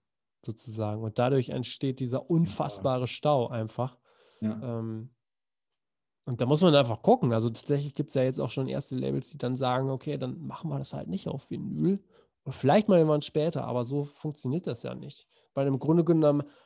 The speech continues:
Speaker 1: haben auch wir, und wir haben eigentlich eine gute Verbindung zu, oder eine jahrelange gute Geschäftsbeziehung zu, ähm,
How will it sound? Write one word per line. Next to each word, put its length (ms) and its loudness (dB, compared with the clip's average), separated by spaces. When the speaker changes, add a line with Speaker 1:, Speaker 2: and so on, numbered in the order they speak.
Speaker 1:
haben 320 -2
auch 280 -2
wir, 300 6
und 160 -6
wir 120 -2
haben 160 -4
eigentlich 380 -8
eine 200 -12
gute 280 -6
Verbindung 600 2
zu, 480 -8
oder 180 -6
eine 160 -4
jahrelange 720 0
gute 220 -6
Geschäftsbeziehung 840 -2
zu, 320 -10
ähm, 400 -10